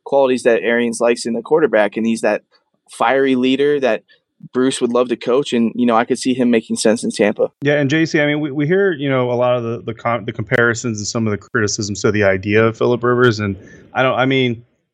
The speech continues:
Speaker 2: I, I agree. Like, Phillip Rivers doesn't have, you know, the biggest arm in the world anymore. I mean, I don't, I don't know what thirty-eight, thirty-nine-year-old quarterback is gonna have as big of, big an arm as they did when they were twenty-five, twenty-four years old.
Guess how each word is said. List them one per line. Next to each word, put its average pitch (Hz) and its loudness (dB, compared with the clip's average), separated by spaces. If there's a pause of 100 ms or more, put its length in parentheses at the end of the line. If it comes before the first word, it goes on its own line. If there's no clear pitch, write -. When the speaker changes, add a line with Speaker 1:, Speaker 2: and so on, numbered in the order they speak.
(400)
Speaker 2:
I, 143 0
I 139 0
agree. 127 0
Like, 107 -4
Phillip 151 -2
Rivers 131 0
doesn't 117 -2
have, 104 2
you 107 -2
know, 104 -2
the 104 -2
biggest 107 -2
arm 107 2
in 104 0
the 101 -2
world 104 0
anymore. 104 0
I 104 4
mean, 110 0
I 107 4
don't, 107 2
I 110 2
don't 110 0
know 107 2
what 107 -2
thirty-eight, 107 -2
thirty-nine-year-old 107 0
quarterback 104 0
is 95 -10
gonna 101 -2
have 101 -2
as 104 -12
big 101 -2
of, 98 -6 (380)
big 123 4
an 113 4
arm 110 4
as 101 0
they 104 2
did 110 0
when 104 -2
they 101 0
were 101 0
twenty-five, 104 0
twenty-four 110 -4
years 107 0
old. 101 -2